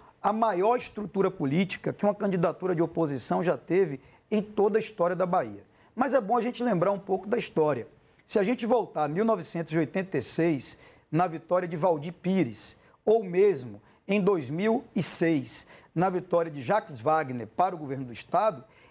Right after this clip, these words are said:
eles tinham uma quantidade muito pequena de prefeitos. Hoje, a gente tem uma quantidade bem maior. Se você for fazer a soma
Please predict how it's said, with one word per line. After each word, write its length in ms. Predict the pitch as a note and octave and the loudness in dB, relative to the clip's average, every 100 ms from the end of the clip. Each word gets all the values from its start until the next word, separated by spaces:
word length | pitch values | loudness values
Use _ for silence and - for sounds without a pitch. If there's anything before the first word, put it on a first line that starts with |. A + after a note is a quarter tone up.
| - | -2
eles 240 | - D4 | 2 2
tinham 420 | - - A#3 G#3 - - - | 0 0 2 2 -2 -12 -4
uma 160 | C4 | -4
quantidade 560 | B3+ C4+ - D#3 B3+ A3 | -2 -4 0 0 0 -2
muito 260 | A#3+ C4+ | -8 -8
pequena 680 | B3+ G3 - E3 A#3+ G#3 A#2+ - _ _ | -8 -12 -4 0 2 0 -4 -10 _ _
de 100 | D#3+ | -4
prefeitos. 760 | E3+ F3 - C3 A#2 - - - _ _ | -2 -2 -4 -4 -6 -8 -18 -20 _ _
Hoje, 460 | F3 G3 A#3 B3 - _ - | 4 6 4 0 -14 _ -6
a 80 | |
gente 260 | E3+ G#3 - | -4 -4 -6
tem 100 | G3 | -2
uma 100 | G#3 | -2
quantidade 560 | G3+ G#3 E3 D3+ G#3 F3+ | -2 -4 -2 0 0 -2
bem 160 | G3 | 0
maior. 340 | A#3+ A3 C#3+ B2+ - - - - | 2 2 0 -4 -12 -20 -20 -4
Se 160 | - | 0
você 280 | C#4+ C4+ - | 2 2 0
for 180 | - C4 | 0 2
fazer 300 | G#3 E3+ G#3 | 0 2 0
a 80 | F3 | -2
soma 760 | - - G3 A#3 G3+ C3 G#2+ | -6 -2 2 4 2 0 -4